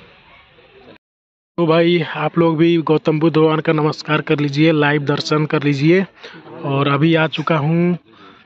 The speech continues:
मंदिर के पास बिल्कुल और अंदर भी चलने वाला हूँ, ठीक है। तो यहाँ पे जूता चप्पल निकाल लेते हैं और यहाँ पे दान देना बिल्कुल मना है, अगर आते हैं तो दान नहीं देना है आपको। सेल्फी पॉइंट बन चुका है, लोग देख सकते हो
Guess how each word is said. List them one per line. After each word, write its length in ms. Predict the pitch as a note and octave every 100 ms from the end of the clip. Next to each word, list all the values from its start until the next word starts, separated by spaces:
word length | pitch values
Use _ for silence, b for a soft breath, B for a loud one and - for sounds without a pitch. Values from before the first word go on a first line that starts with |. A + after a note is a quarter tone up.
| _
मंदिर 420 | C#3+ D3+ D3+ D#3+ F3
के 140 | D#3+
पास 460 | D3+ - D3 D#3+ D3+
बिल्कुल 360 | D3+ D3+ E3
और 220 | E3 C#3+ D3
अंदर 320 | C#3 C#3+ D3+
भी 100 | D3+
चलने 320 | - D3 D3+
वाला 260 | D3+ D3 D3
हूँ, 240 | D3+ E3+ -
ठीक 140 | E3+ F3
है। 460 | C#3+ - - - - -
तो 60 | C#3+
यहाँ 280 | C#3+ C#3 E3
पे 120 | D#3
जूता 360 | C3 D3 -
चप्पल 340 | D#3 D#3 - D3+
निकाल 320 | D3 C#3+ D3
लेते 300 | D3 D3 D#3
हैं 160 | D3 E3
और 240 | C#3+ C#3+
यहाँ 180 | C#3+ D3+
पे 100 | E3
दान 360 | C3+ D#3+ F#3
देना 300 | E3+ E3+ F3+
बिल्कुल 320 | D#3 D3+ - F#3
मना 300 | E3 C#3 C3+
है, 180 | D#3+ - B B -
अगर 200 | C#3+ D3
आते 240 | C#3 -
हैं 100 | E3
तो 80 | D#3+
दान 260 | C#3 D3 D3+
नहीं 200 | D3+ D3+
देना 260 | C#3+ C#3
है 120 | C3+
आपको। 300 | B2+ - - G2+
सेल्फी 360 | - E3 - A3
पॉइंट 400 | - F#3 F#3+ F3
बन 180 | D#3+
चुका 240 | C#3+ C#3+ D3+
है, 140 | C#3
लोग 300 | C#3 D#3+ D#3+
देख 180 | D3+ D#3
सकते 240 | D#3 -
हो 60 | E3